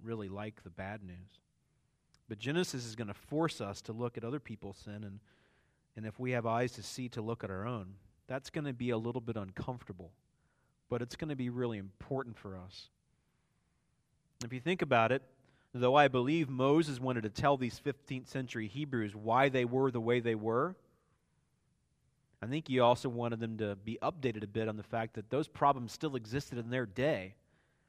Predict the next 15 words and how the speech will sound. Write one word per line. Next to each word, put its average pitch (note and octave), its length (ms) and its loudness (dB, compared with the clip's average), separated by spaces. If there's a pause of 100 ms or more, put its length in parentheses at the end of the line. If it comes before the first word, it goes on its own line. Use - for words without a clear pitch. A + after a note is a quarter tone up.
(200)
And G2+ 140 -10
of G2 60 -14
course, G2+ 260 -8
they G2 300 -10
still G#2 340 -8
exist F#2+ 480 -12
in F#2+ 180 -14
our G#2 240 -6
day. F2+ 360 -12 (2000)
It's - 80 -20
hard C3 220 0
to C3 80 -2
face C3 560 -2
our B2 420 2 (640)
incompetencies. A#2+ 1080 -10